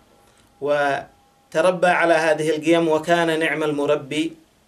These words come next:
لهذه القيم، قيم الإسلام الخالدة التي تدعو إلى الحرية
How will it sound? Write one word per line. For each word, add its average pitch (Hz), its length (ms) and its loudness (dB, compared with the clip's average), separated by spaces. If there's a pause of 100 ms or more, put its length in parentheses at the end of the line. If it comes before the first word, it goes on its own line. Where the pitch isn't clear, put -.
(180)
لهذه 151 440 0
القيم، 135 440 -4 (640)
قيم 156 260 -2
الإسلام 151 480 -4
الخالدة 151 600 0 (500)
التي 147 320 -4
تدعو 156 400 -4
إلى 143 120 -4
الحرية 143 680 -4